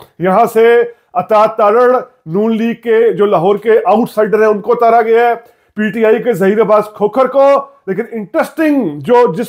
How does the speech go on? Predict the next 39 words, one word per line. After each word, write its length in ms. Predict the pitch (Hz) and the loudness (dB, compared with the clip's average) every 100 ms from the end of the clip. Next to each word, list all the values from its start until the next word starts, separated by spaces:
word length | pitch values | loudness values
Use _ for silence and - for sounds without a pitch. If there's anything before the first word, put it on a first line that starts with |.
| - | -8
वजह 180 | 240 247 | -4 -2
से 240 | 247 254 254 - _ - | -2 -2 -4 -8 _ -8
ये 340 | 196 247 247 - | 0 2 2 0
हल्का 260 | 202 220 240 | -4 0 0
इंटरेस्टिंग 520 | 233 262 240 - 294 | 0 -4 -6 -6 -2
हो 140 | 233 | -2
गया 220 | 214 226 | 2 2
है 180 | 226 - - _ | 2 0 -10 _
कि 60 | 220 | -6
बिलावल 440 | 127 214 240 277 | 0 2 2 2
भुट्टो 380 | 269 202 - 240 | 0 -4 -2 -2
जरदारी 600 | 208 180 220 233 240 220 _ - | 0 0 0 0 -2 -4 _ -6
यहां 280 | 180 214 240 | 0 0 0
से 140 | 240 | -2
अपनी 240 | 254 220 226 | -4 -2 -4
किस्मत 420 | 208 196 208 208 | -4 -4 -4 -2
आजमाने 360 | 180 196 208 | -2 0 0
जा 180 | 214 202 | 2 2
रहे 260 | 196 202 208 | 4 2 2
हैं 140 | 202 - _ 214 | -2 -8 _ -4
एन 180 | 208 | 0
ए 180 | 214 208 | 2 2
एक 80 | 202 | 0
सौ 140 | - | -4
सत्ताईस 540 | 185 - - 214 254 - | -10 -10 -2 0 0 0
से। 220 | 262 262 247 - _ - | 2 2 0 -8 _ -4
अब 180 | 208 254 | -4 -4
इस 180 | 233 202 | -8 -6
हल्के 260 | 202 233 | -6 -6
की 120 | 196 | -6
बात 320 | 190 202 214 - | -2 0 0 -2
की 140 | 226 | -4
जाए 280 | 226 247 247 | 0 2 2
तो 160 | 247 233 | 0 -2
ये 140 | 240 | -2
हल्का, 380 | 190 208 233 240 | 0 -2 0 0
वैसे 600 | 233 202 196 233 233 240 _ _ - | 0 -4 -2 0 0 -2 _ _ -14
जो 160 | 156 208 | -6 -4
बिलावल 500 | 143 185 202 254 | -2 -2 0 0